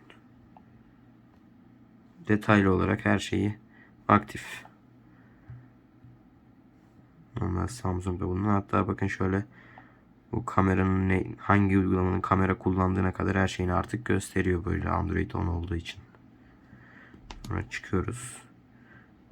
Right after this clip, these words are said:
Bu şekilde arkadaşlar. Bugün sizlere Linechos nasıl kurulur onu gösterdim. Bunun gibi videoların devamı için kanalıma abone olmayı unutmayın.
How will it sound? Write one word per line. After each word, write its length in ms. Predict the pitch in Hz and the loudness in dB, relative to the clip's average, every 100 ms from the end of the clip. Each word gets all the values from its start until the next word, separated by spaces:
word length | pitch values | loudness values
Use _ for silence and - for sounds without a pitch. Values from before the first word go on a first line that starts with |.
| - - - - - - - - - - - - - - - - - - - - - - - - | -20 -20 -20 -20 -20 -20 -20 -20 -20 -20 -20 -20 -20 -20 -20 -20 -20 -20 -20 -20 -20 -20 -20 -4
Bu 60 | 151 | 6
şekilde 420 | 160 120 98 104 120 - 98 | 6 6 6 4 2 -2 2
arkadaşlar. 800 | 95 98 95 - 113 123 - - - - - - - - | 4 4 0 0 -2 -2 -8 -16 -20 -20 -20 -20 -14 -4
Bugün 540 | 110 113 117 117 120 | 2 6 8 6 4
sizlere 500 | - 117 113 110 107 | 0 2 6 6 8
Linechos 520 | 107 107 110 107 107 110 | 8 8 6 4 2 4
nasıl 200 | 104 101 | 0 -2
kurulur 320 | - 95 98 | 2 2 4
onu 200 | 101 101 | 4 4
gösterdim. 600 | 98 - 87 85 95 110 - - - - - - - - - | 2 0 -4 -2 -2 -4 -8 -20 -20 -20 -20 -20 -20 -12 4
Bunun 160 | 117 117 | 6 8
gibi 240 | 107 101 | 6 4
videoların 500 | 101 104 101 101 101 | 2 6 6 6 4
devamı 360 | 107 104 95 90 | 6 6 4 0
için 320 | - 107 104 - - | -2 -4 -4 -14 -10
kanalıma 480 | - 107 98 98 98 | 2 4 4 4 2
abone 220 | 95 95 | 2 2
olmayı 300 | 95 92 92 | 2 0 0
unutmayın. 400 | 101 - 104 107 | -2 0 0 0